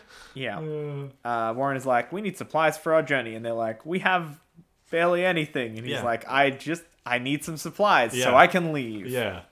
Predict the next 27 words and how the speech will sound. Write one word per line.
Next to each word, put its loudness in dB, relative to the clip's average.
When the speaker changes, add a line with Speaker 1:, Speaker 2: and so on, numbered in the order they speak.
Speaker 2:
like, -10
"I, -4
I -6
have -2
a -2
bunch -6
of -8
zombies -4
and -4
I'm -2
a -2
wizard." -6
Speaker 1:
<laughs> -20
"Do 0
you 2
want 2
me 0
to 4
leave? 4
Speaker 2:
<laughs> 0
Speaker 1:
This 6
is 4
what 10
it 4
will 6
cost." 6
Speaker 2:
<laughs> -16